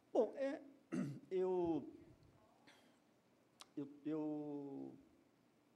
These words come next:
tô lendo com clareza que os dois incisos se referem à realização de estudos, de, enfim, me, isso não tá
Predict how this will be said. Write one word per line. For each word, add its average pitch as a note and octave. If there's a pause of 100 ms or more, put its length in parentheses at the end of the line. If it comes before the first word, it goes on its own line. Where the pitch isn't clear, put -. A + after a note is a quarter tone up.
(580)
tô E3
lendo D3
com C#3+
clareza D3
que E3+ (180)
os B2+
dois E3
incisos C#3 (580)
se -
referem E3
à E3
realização E3+
de F3
estudos, - (420)
de, B2 (120)
enfim, C#3
me, F3 (420)
isso D#4+
não F4+
tá D3